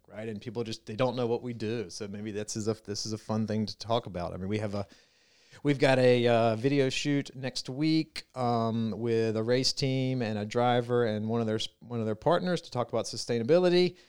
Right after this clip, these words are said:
um, which should be really cool. And that, that'll come out hopefully later in the summer. We've got, you know, Mud Girl runs. We have, uh, the Tall Timber Tactical event. We have,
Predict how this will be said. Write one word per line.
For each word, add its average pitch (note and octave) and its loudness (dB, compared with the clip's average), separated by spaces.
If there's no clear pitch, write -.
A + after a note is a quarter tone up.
um, A2+ -4
which A2+ -4
should - -10
be A#2 -2
really A#2+ 2
cool. A#2 0
And A2 -2
that, G#2+ -4
that'll A2 -4
come G#2 -4
out G2+ -2
hopefully G2+ -6
later G#2+ -8
in G2+ -4
the G#2 -4
summer. E3 2
We've A2 -4
got, G#2 -2
you B2 -20
know, G#2+ -6
Mud C3+ -8
Girl A#2+ 0
runs. G2+ -6
We G#2 -8
have, G#2+ -6
uh, A2 -2
the A#2 -4
Tall C3 -4
Timber C#3+ -4
Tactical A#2+ -8
event. G#2+ -10
We G#2+ -18
have, A2 -8